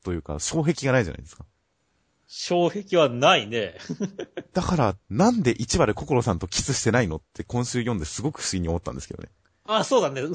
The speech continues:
Speaker 2: キスしたら結婚しなきゃいけないってなったらね。心ちゃんとキスしておけばね。<laughs> ちゃんが好きだけど結婚しなきゃいけねえって言って。ラブコメになるね。
Speaker 1: <laughs> で、心さんが、「私と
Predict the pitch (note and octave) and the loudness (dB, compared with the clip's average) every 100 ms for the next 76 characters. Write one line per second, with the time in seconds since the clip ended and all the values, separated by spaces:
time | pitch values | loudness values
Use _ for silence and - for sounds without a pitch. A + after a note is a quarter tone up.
0 | - C#4+ C#4 - G3+ - D3 - F3 D#3 | -8 -6 -4 4 4 4 0 -2 -4 0
1 | F#3 C#3 A#2 C#3 C3+ - C#3 - - F2 | 0 0 -2 -2 -2 -2 -4 -4 -8 -6
2 | D3 A2 - _ _ _ _ _ _ - | -4 -4 -8 _ _ _ _ _ _ -8
3 | D4+ A#3+ G#3 F3 - C4+ - F3 C#3 D3+ | -6 -2 -2 -4 -6 -6 -2 0 0 0
4 | A#2+ F3 G#2+ - - E3+ - _ - - | 2 2 0 -4 -14 -14 -14 _ -4 -4
5 | D#3+ - - E3 D#3 - - E3 C#3 A#2 | -4 -8 -4 -2 -4 -6 -2 -2 -2 -6
6 | A2 - C#3 E3 F#3+ D3+ C3 B2+ A#2+ A#2+ | -8 -12 -6 -6 -2 -4 -4 -4 -6 -8
7 | G#2 _ - F#2 - _ _ - F#3 C#4+ | -16 _ -20 -20 -20 _ _ 2 2 4
8 | D#4 D4+ C4 D4+ A#3 C#3 F#2+ - - C#5 | 2 2 6 6 6 2 -6 -14 0 2
9 | A#4+ - A#4+ - - - - C#3+ A2 F2+ | 2 2 0 -2 -6 -6 0 2 2 2
10 | D#2 D#2 D#2 B2 D3+ - E3+ D3+ | 0 0 2 2 0 2 2 2